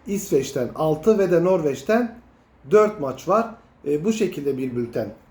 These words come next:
bizi bekliyor. Haftanın sorusunu artık değiştirelim diyorum. Çünkü bir türlü istediğimiz randımanı alamadık. E, maçlar hep düz geldi. Yiğitcan adlı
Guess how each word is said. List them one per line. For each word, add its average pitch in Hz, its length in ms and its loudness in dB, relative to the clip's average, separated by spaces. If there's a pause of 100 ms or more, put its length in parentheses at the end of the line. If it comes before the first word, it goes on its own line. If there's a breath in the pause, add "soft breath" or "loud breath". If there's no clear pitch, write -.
bizi 165 300 -4
bekliyor. 208 500 2 (380 loud breath)
Haftanın 196 420 0
sorusunu 202 760 0
artık 165 420 -2
değiştirelim 175 640 2
diyorum. 165 380 -2
Çünkü 190 500 0 (220)
bir 185 120 -6
türlü 175 260 0
istediğimiz 156 680 -2
randımanı 151 600 0
alamadık. 160 540 2 (1600 loud breath)
E, 127 260 4
maçlar 160 420 2 (500)
hep 165 280 -2
düz 180 180 -6
geldi. 143 380 0
Yiğitcan 175 680 2 (240)
adlı 156 480 0